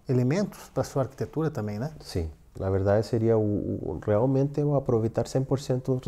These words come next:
Speaker 2: recursos que você tem na natureza, né?
Speaker 1: Por exemplo, na Babilônia Antiga, se construía muito com adobe. Adobe
Speaker 2: Uhum.
Speaker 1: eram construções praticamente da terra, da
Speaker 2: Da terra.
Speaker 1: argila, da
Speaker 2: Uhum.
Speaker 1: e é o que tinha de abundância. Eles não tinham
Speaker 2: Uhum.
Speaker 1: árvores em abundância,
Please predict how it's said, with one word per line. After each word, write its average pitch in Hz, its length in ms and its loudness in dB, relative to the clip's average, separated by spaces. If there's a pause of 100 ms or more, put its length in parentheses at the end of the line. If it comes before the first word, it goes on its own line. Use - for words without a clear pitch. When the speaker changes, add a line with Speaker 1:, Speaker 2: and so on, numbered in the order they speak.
Speaker 2:
recursos 117 400 -2
que - 100 -6
você 113 220 -4
tem 107 160 -4
na 107 120 -2
natureza, 123 520 0
né? 131 80 -6
Speaker 1:
Por 123 160 2
exemplo, 127 340 2
na 135 80 2
Babilônia 131 500 4
Antiga, 208 520 2
se - 240 -6 (200)
construía 147 400 2
muito 151 280 2
com 165 120 0
adobe. 131 420 8 (220)
Adobe 101 340 2
Speaker 2:
Uhum. 143 40 6
Speaker 1:
eram 156 140 4
construções 156 760 -4 (840)
praticamente 143 600 2
da 90 260 -2
terra, 135 320 2
da 117 220 6
Speaker 2:
Da 107 60 0
terra. 117 180 8
Speaker 1:
argila, 127 340 6
da 98 140 -4
Speaker 2:
Uhum. 101 260 -2 (340)
Speaker 1:
e 123 60 0
é 127 60 4
o 120 60 4
que 147 140 -8
tinha 139 200 0
de 135 60 2
abundância. 135 560 2
Eles 107 100 -2
não 127 120 0
tinham - 260 2
Speaker 2:
Uhum. 160 60 6
Speaker 1:
árvores 143 720 2 (220)
em 120 140 -2
abundância, 120 600 -2